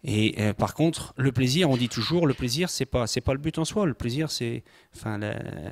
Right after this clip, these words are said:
la, c'est le chemin. C'est le chemin avec une équipe, c'est le pique-nique, c'est et cetera. On va au sommet, c'est bien. Puis si on n'y va pas parce qu'il fait pas beau, qu'il y a du brouillard, qu'il y a de la tempête, qu'il y a et cetera, vous rebroussez chemin. C'est pas le problème. Donc, de toute façon, on avance. Alors, l'adversité autour de nous,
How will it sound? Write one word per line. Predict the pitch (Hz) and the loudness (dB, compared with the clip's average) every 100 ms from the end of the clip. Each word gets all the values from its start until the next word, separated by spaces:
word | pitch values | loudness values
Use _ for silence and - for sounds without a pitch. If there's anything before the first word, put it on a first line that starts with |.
| 95 | -10
la, | 92 95 98 - | -12 -12 -14 -10
c'est | 104 110 | -6 -2
le | |
chemin. | - - 202 175 | 0 0 0 -2
C'est | - 101 | -2 0
le | |
chemin | - 120 160 202 185 | 0 2 2 0 0
avec | 107 120 - | 0 -2 -2
une | 110 | -6
équipe, | 92 143 196 - - - - - - | -6 -4 -2 -2 -8 -10 -20 -16 -8
c'est | 120 | -4
le | 110 | -4
pique-nique, | 98 - 123 156 180 - | -6 -6 2 4 4 0
c'est | 117 | -4
et | 98 | -4
cetera. | - - 190 226 | -4 -2 0 0
On | 131 | 4
va | 117 | 4
au | |
sommet, | 110 117 113 117 | 4 2 0 0
c'est | - | 0
bien. | 202 262 | -2 -4
Puis | - - | -4 -6
si | - | -2
on | 113 | 0
n'y | 110 | 2
va | 110 | 0
pas | 117 131 | 2 0
parce | 113 - | 0 -4
qu'il | 110 | -6
fait | 117 | 0
pas | 110 | 0
beau, | 107 123 131 | 2 2 2
qu'il | 120 | 2
y | |
a | 113 | 0
du | 110 | 0
brouillard, | 104 110 117 117 | 0 0 2 0
qu'il | 110 | -2
y | |
a | |
de | 104 | -2
la | |
tempête, | - 101 - 127 123 - | -2 -4 0 2 0 -4
qu'il | 101 | -6
y | |
a | |
et | - | -4
cetera, | 101 104 139 135 - - - | -4 -2 -2 -2 -10 -14 -4
vous | 110 | -4
rebroussez | 110 120 113 | -2 0 0
chemin. | - 202 196 - - - | 0 -2 -6 -12 -20 -14
C'est | - - | -8 -2
pas | 113 | -2
le | |
problème. | - 135 165 135 - _ - - | 0 2 2 0 -6 _ -14 -8
Donc, | 123 | -6
de | |
toute | 220 - | -4 0
façon, | 175 185 170 139 | 2 4 4 2
on | 123 | 0
avance. | 123 202 202 - - - _ _ _ _ _ _ - | 2 4 2 -2 -8 -20 _ _ _ _ _ _ -2
Alors, | 113 123 | 2 4
l'adversité | 151 156 156 - - 156 | 4 4 2 2 4 6
autour | 151 - 120 | 6 4 2
de | 127 | 4
nous, | 131 123 | 6 4